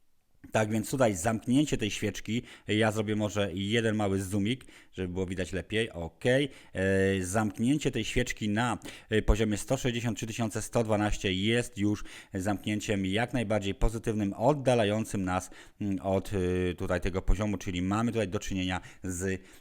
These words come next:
wybiciem tego, e, tego poziomu, wyraźnym wybiciem tego poziomu przez, e, stronę podażową.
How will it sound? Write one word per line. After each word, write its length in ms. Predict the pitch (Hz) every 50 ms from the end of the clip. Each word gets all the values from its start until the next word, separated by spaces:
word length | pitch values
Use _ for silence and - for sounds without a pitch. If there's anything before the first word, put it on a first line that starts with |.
| - - -
wybiciem 1040 | 90 92 95 107 120 143 131 120 104 107 135 165 151 - - - 95 85 85 80 - - - 92 90 -
tego, 420 | - 104 90 90 95 92 87 - - - - -
e, 120 | 101 98
tego 280 | 90 - - 90 95 95
poziomu, 400 | - 101 98 87 107 101 101 95
wyraźnym 420 | 90 92 90 107 107 107 107 98
wybiciem 300 | 90 92 92 - 104 95
tego 200 | 92 90 90 85
poziomu 440 | 82 - - - 87 82 95 92 90
przez, 400 | - - - - 113 117 - - - - - - -
e, 120 | 92 90
stronę 440 | 87 - - 87 85 82 80 80 78 - - -
podażową. 460 | 95 85 98 98 104 113 90 78